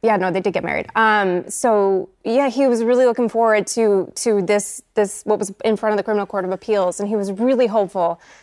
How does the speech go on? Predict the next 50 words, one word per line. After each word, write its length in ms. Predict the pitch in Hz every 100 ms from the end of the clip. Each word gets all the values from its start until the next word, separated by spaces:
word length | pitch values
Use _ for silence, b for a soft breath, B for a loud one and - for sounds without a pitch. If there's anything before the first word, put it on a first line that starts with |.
| _
that 140 | 202
they 80 | 214
were 80 | 202
gonna 140 | 202
finally 580 | 196 - 240 247 214 180
see 280 | 185 - 196
his 180 | 202 185
side 240 | 190 180
of 100 | 208
things 360 | - 233 240 220
and 180 | 196 202
he 60 |
was 100 | 202
gonna 180 | 214 202
get 140 | 196
out 200 | 185 190 202
and 100 | 196
be 80 |
able 180 | 190 180
to 120 | 180
actually 300 | 175 170 208
spend 280 | 185 - 185
time 160 | 180 185
with 120 | 180
her. 220 | 180 175
And 280 | - 180 180
so 340 | - 202 190 175 B -
to 80 | 233
hear 140 | 214
him 140 | 208 196
say 260 | 208 185 180
that, 280 | 175 - b b b b
you 120 | 196 190
know, 120 | - -
he's 160 | 175 202
asking 320 | 190 - 202
about 280 | 180 180 - _
this 180 | 208 175
date, 240 | 190 180
"Am 120 | 175 180
I 80 |
gonna 180 | 180 185
have 140 | 185 -
to 60 |
prepare 280 | 185 196 180
to 80 | 165
die?" 320 | 175 170 170 - _ _ -
that 200 | 185 170
broke 260 | 165 - 170
me 280 | - 170